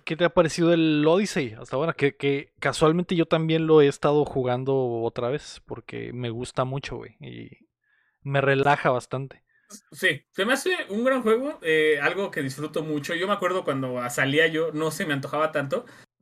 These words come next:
Speaker 2: porque no me gustaba esta como diferencia gráfica que tiene.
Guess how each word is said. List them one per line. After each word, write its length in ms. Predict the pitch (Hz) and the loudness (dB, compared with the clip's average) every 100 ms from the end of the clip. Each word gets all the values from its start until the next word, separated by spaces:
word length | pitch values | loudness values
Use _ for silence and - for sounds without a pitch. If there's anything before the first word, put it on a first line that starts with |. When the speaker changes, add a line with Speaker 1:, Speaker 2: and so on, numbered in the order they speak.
| _ | _
Speaker 2:
porque 240 | 143 135 | -2 0
no 100 | 147 | 0
me 120 | 180 185 | 0 -2
gustaba 600 | 156 - 165 160 170 160 | -4 -4 -2 0 4 2
esta 300 | 156 - 170 | 2 -2 -4
como 200 | 165 139 | -6 -8
diferencia 500 | 131 135 139 139 170 | -4 -2 -2 0 0
gráfica 500 | 151 139 165 147 135 | 0 -2 -4 -10 -10
que 120 | 127 | -12
tiene. 480 | - 139 135 208 | -6 -4 -2 -4